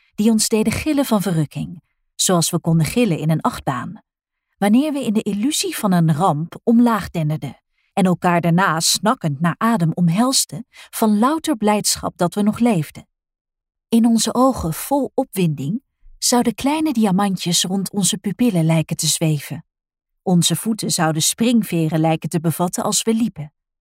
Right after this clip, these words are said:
En alle volwassenen in onze familie zouden smeken om genade en ons vragen onze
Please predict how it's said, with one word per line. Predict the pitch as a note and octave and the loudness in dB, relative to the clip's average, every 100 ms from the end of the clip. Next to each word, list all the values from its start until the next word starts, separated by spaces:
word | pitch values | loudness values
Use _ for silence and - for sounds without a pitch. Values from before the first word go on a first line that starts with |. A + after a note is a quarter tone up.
| _ _ _ - | _ _ _ -2
En | G#3+ G#3+ | 0 0
alle | C4+ C#4+ D4 | -2 0 0
volwassenen | - F#3 F#3+ - D3+ D3 E3+ _ | 0 0 0 0 -2 -4 -6 _
in | - E3+ | 0 2
onze | E3 - | 2 0
familie | D3+ D#3 G3+ A3 - _ _ _ _ - | -2 0 2 0 -6 _ _ _ _ -4
zouden | - G#3+ A3 | 0 0 0
smeken | - - B3 C4+ - A3+ | -2 2 2 0 -4 -2
om | F#3 | -2
genade | - E3+ D3+ C#3+ - - _ - - | -2 -2 -2 -4 -10 -16 _ -16 -2
en | F3 | 0
ons | E3 - | 2 0
vragen | F3+ F#3 F3+ E3+ | 0 0 0 -2
onze | E3 D#3 | -2 -2